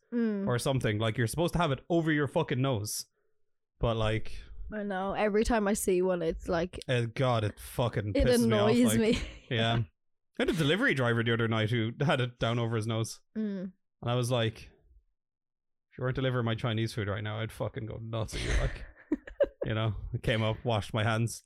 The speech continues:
Speaker 2: took the food out of the bag without touching the outsides of it very carefully, and fucking,
Speaker 1: Mm.
Speaker 2: you know, <laughs>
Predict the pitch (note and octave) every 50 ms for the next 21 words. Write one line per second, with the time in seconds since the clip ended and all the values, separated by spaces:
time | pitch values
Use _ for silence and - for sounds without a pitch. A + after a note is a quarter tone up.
0 | - - B2 - - - - B2+ A2+ G#2+ G#2+ G#2+ A2 A2 G#2 A2 G#2+ A2 A2 A2+
1 | A2 G#2+ G#2+ - B2 G#2+ - - A2 G#2 G#2 G#2+ G#2 - - C3 A2+ A2 G#2+ A2
2 | A2 G#2+ A2+ A2 G#2 G#2 G2+ - G#2+ G2+ - B2+ A#2 A2+ A2+ G#2+ A2+ A2+ - -
3 | A3+ A3+ G#3+ G3+ G3 G3+ G3 F#3+ G3 G3 F3+ - _ - - - - - - -
4 | - - - _ _ _ _ - - A2 A2 A#2 A#2 -